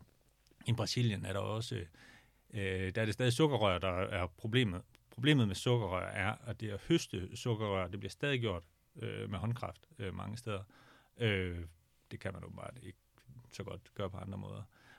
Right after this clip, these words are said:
Og det er, det er simpelthen det, det værste arbejde i verden. Man skærer sig på de, de her skarpe, de der rør og sådan noget. Det er rædselsfuldt, ikke også? Så man kan ikke rigtig få nogen, man kan ikke betale sig for at få nogen til det.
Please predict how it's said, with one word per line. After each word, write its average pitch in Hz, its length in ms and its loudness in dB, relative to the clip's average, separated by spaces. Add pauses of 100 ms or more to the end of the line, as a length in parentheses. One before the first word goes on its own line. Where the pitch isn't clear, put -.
(200)
Og 104 160 0
det 110 180 4
er, 101 100 0
det 95 120 -6
er 98 60 -8
simpelthen 95 340 -4
det, 95 180 -14
det 92 80 -8
værste 92 260 -4
arbejde 95 380 -6
i 98 140 -10
verden. 95 340 -6
Man 87 200 -6
skærer 98 420 -4
sig - 200 -12
på - 100 -18
de, 117 140 -12
de 104 60 -8
her 92 80 -4
skarpe, 101 520 -4
de 90 140 -8
der 92 140 -8
rør 92 240 -4
og 90 200 -10
sådan 113 80 -8
noget. 107 160 -12
Det 110 120 -10
er - 160 -8
rædselsfuldt, 110 460 -4
ikke 104 120 -6
også? 101 120 -8
Så 110 120 -2
man 110 120 0
kan 123 60 2
ikke 123 120 4
rigtig 117 180 2
få - 100 -6
nogen, 107 320 -4 (160)
man 95 80 -8
kan 113 60 0
ikke 117 120 -4
betale 107 300 -4
sig 90 100 -6
for 95 260 -6
at 98 60 -14
få - 120 -12
nogen 95 240 -6
til 107 160 -4
det. 90 80 -10